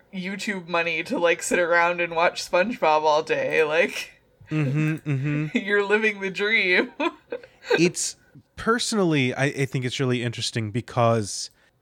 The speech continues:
Speaker 2: I, I feel like the, the SpongeBob videos are to Alex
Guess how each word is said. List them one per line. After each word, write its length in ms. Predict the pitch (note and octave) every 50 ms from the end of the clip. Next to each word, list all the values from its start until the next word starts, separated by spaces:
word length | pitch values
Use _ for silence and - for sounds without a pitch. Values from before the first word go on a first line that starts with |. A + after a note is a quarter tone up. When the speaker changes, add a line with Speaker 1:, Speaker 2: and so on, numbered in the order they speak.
| _ - -
Speaker 2:
I, 160 | D#3 D#3+ D#3 -
I 140 | - F3+ F3
feel 380 | - - - F3+ F#3 G3+ A3+ A3
like 360 | F#3+ F3+ D#3+ D#3 D3 B2+ - -
the, 560 | B2+ C3 C3+ C#3+ C#3 C#3 C3+ C3 C3 B2+ - -
the 540 | B2+ B2+ C3+ C3+ C3 C3 B2+ B2+ C3 B2 -
SpongeBob 800 | - - - - C#3 C3+ C#3+ D3+ C3 C3 B2+ C#3+ B2+ B2+ A#2+ A2+
videos 680 | A2 A2+ A2+ A2 A2 A2 G#2+ G#2 G#2 F#2+ - - - - _ _ - D3 - - _ -
are 220 | B2 B2+ C3+ C3+ B2+
to 340 | - - C3 B2 A#2+ - -
Alex 680 | A#2 A2+ A2+ A2+ A#2+ B2+ B2 - - - - - -